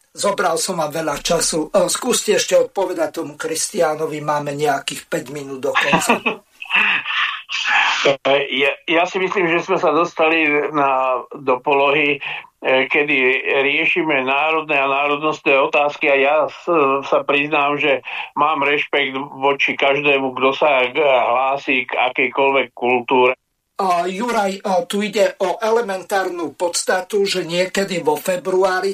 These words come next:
Speaker 1: tak bola uznaná, a, gorálska menšina, a, ktorý, ktorá nie sú Poliaci a nie sú to ani Rusíni, aj keď, a, žijú od, a, v podstate od Slieska až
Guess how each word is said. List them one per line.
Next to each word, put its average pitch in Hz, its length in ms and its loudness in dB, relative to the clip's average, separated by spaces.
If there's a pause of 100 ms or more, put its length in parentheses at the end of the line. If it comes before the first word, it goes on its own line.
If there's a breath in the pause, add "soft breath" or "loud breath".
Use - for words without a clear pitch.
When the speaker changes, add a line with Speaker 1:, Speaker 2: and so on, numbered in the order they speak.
Speaker 1:
tak 175 240 -4
bola 185 480 0
uznaná, 180 800 -2
a, 214 40 -14 (760 loud breath)
gorálska 208 720 -2
menšina, 196 720 -2
a, 240 60 -10 (420 soft breath)
ktorý, 220 640 -2 (240)
ktorá 208 400 0
nie 254 320 0
sú 277 400 -2
Poliaci 196 640 0
a 165 80 2
nie 196 240 0
sú 220 320 -4
to 196 240 0
ani 190 400 -4
Rusíni, 185 720 -2
aj 220 320 4
keď, 196 220 -4 (100)
a, 185 60 4 (100)
žijú 202 480 0
od, 185 480 0
a, 170 160 2 (480 loud breath)
v 160 240 -4
podstate 190 640 -2
od 160 160 -4
Slieska 208 800 2 (400 loud breath)
až 175 640 -2